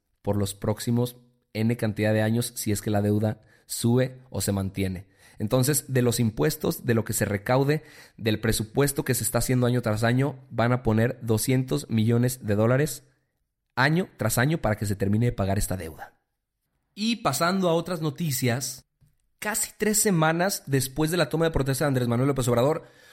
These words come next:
sucedió algo que seguramente va a marcar su administración por completo. La tarde del veinticuatro de diciembre, o sea, Nochebuena, eh, despegó un helicóptero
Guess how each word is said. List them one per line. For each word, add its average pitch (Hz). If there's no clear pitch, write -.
sucedió 180
algo 170
que 139
seguramente 151
va 147
a 143
marcar 135
su 143
administración 127
por 123
completo. 113
La 135
tarde 185
del 190
veinticuatro 160
de 147
diciembre, 139
o -
sea, 110
Nochebuena, 123
eh, 107
despegó 131
un 160
helicóptero 160